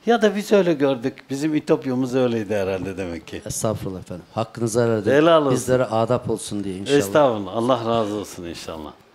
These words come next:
Speaker 1: Biz o Şeyh Efendi derdi mesela, Allah rahmet eylesin. "Ha, Mustafa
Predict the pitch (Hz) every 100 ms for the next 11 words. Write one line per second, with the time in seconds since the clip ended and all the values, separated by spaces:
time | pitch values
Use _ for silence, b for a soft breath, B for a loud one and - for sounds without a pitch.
0 | b b b b _ - 113 127 131 110
1 | 135 135 135 135 127 127 131 131 123 113
2 | 98 - 98 95 101 101 101 95 92 -
3 | 82 76 - - _ B B B B B
4 | B B - _ _ _ - _ _ -
5 | - 170 147 131 151 - 190